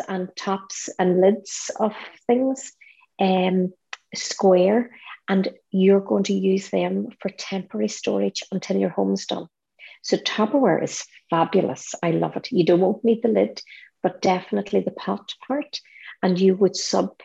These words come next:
uh, categorize different drawers. Um, so that's what we would use that for. Again, they may not look fabulous, but until you're finished, that's exactly what we would do. And from a green point of view, you're right.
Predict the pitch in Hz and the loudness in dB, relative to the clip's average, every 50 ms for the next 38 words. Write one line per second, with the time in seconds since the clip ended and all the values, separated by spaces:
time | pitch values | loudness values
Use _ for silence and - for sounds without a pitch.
0 | - - _ - 185 190 - - - - 185 180 190 185 - 202 196 185 175 - | -20 -16 _ -2 -2 -2 -2 -4 -6 -4 -2 -2 -2 -2 0 2 2 2 0 -2
1 | - 185 - - 208 196 185 185 208 185 180 175 185 196 226 254 240 - - - | -4 -6 -4 -2 -2 -2 0 0 2 2 4 4 4 4 2 2 0 -4 -8 -10
2 | - _ _ _ _ - _ _ - 180 180 180 175 175 170 175 - - - _ | -14 _ _ _ _ -20 _ _ -4 -2 -2 -2 -2 -2 -2 -4 -4 -6 -10 _
3 | _ _ _ _ _ _ _ - 175 - - - - - 214 190 196 190 190 - | _ _ _ _ _ _ _ -18 -16 -16 -16 -10 -4 -2 0 0 -2 -4 -8 -8
4 | 202 190 - 196 190 185 196 185 - 196 185 185 - 185 180 - - - 254 269 | -8 -4 0 0 0 0 0 -2 -2 -2 -2 -2 -6 -8 -10 -10 -6 -2 -2 -2
5 | 262 - _ - - - - 185 - - 196 185 190 190 196 190 190 185 185 185 | -2 -4 _ -20 -12 -6 -6 -6 -2 2 2 2 4 4 2 2 2 0 0 -2
6 | 180 180 175 175 185 196 - - - - - 254 247 247 - 262 254 262 269 269 | -2 -2 -4 -6 -6 -10 -10 -10 -12 -6 -4 -4 -4 -2 -2 -2 0 0 -2 -4
7 | - - - - - 196 185 - - _ - 196 185 185 180 - - 196 202 202 | -6 -10 -8 -6 -4 -4 -4 -6 -8 _ -6 -4 -4 -4 -4 -8 -8 -8 -8 -8
8 | - - - - _ _ - 180 - - 185 - - - 165 - - - 180 185 | -8 -10 -14 -16 _ _ -10 -10 -8 -8 -10 -10 -8 -8 -8 -8 -6 -8 -6 -6
9 | 185 - - 185 185 - - - 196 214 233 - _ _ _ - - - - - | -6 -4 -4 -6 -6 -4 -4 -2 -2 -2 -2 -6 _ _ _ -20 -20 -20 -20 -20
10 | - - - - - 202 196 - 214 202 196 190 196 - 196 196 196 196 202 214 | -20 -20 -12 -6 -4 -4 0 2 2 2 2 2 2 2 4 6 6 6 6 4
11 | 220 214 - - 208 196 196 196 - 196 190 185 185 175 175 185 185 185 175 170 | 2 0 -2 -2 -4 -4 -4 -4 -4 -4 -2 0 0 -2 -2 -2 -4 -4 -4 -4
12 | - - | -8 -12